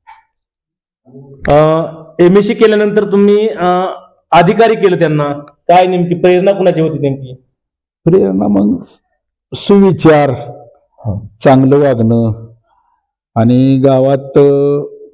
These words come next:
Speaker 2: खरं बोलणे किंवा, अ, प्रामाणिकपणा वागणं, पणानं वागणं आणि जगुबुवाची शिकवण
Speaker 1: हा.
Speaker 2: असं कारणीभूत आहे त्याला,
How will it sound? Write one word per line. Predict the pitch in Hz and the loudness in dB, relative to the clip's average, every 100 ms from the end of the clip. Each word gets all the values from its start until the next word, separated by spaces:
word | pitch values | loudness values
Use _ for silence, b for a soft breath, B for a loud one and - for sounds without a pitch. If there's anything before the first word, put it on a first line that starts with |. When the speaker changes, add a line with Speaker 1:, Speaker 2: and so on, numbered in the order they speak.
| _ - _ _ _ _ _ _ _ | _ -20 _ _ _ _ _ _ _
Speaker 2:
खरं | - 127 151 143 | 0 2 4 2
बोलणे | 123 104 113 120 | 0 0 0 -2
किंवा, | 110 123 120 123 127 | -2 0 2 0 -4
अ, | - - 131 127 123 120 | -12 -2 0 2 0 -2
प्रामाणिकपणा | 143 143 156 156 117 127 117 | 0 2 2 0 0 0 0
वागणं, | 107 101 98 107 101 _ _ _ _ _ _ _ - | -2 -2 -4 -4 -6 _ _ _ _ _ _ _ 0
पणानं | 123 120 | 2 2
वागणं | 117 110 101 104 127 - _ _ _ _ _ _ _ _ _ - | 0 -2 -2 -4 -6 -14 _ _ _ _ _ _ _ _ _ 0
आणि | 127 143 156 156 - - - _ _ _ _ _ _ _ _ _ _ _ _ 113 | 2 2 0 -2 -6 -16 -20 _ _ _ _ _ _ _ _ _ _ _ _ -2
जगुबुवाची | - 156 190 202 208 190 196 | 0 0 0 2 0 0 -4
शिकवण | - 117 113 107 90 - - _ 131 | -4 -2 2 2 0 -8 -20 _ -2
Speaker 1:
हा. | - - - _ _ _ _ _ _ _ _ _ _ _ _ _ _ _ _ | -2 -4 -18 _ _ _ _ _ _ _ _ _ _ _ _ _ _ _ _
Speaker 2:
असं | 117 110 147 147 - - | -4 0 2 0 -4 -18
कारणीभूत | - - 139 127 123 104 101 | -20 0 2 2 2 -2 0
आहे | 98 | -2
त्याला, | 95 69 | -2 -8